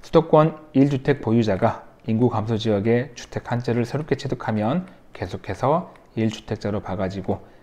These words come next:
일 세대 일 주택 혜택을 주겠다라고 보시면 되겠습니다. 시행 시기는 같습니다. 법 개정이 전제가 돼야 되고, 개정이 될 때 세부 요건 혜택은 바뀔 수 있고,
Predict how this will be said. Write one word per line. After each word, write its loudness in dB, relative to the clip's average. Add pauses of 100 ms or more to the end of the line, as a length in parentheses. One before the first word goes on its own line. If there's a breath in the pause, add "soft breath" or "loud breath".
(160 soft breath)
일 -6
세대 -6
일 -4
주택 -6 (140)
혜택을 -2 (200)
주겠다라고 -8
보시면 -8
되겠습니다. -18 (720 loud breath)
시행 6
시기는 6
같습니다. 0 (260)
법 -2
개정이 2
전제가 2
돼야 2
되고, 4 (180 loud breath)
개정이 -2
될 -2
때 4 (160)
세부 -2
요건 -2 (280)
혜택은 -2
바뀔 -4
수 -6
있고, 2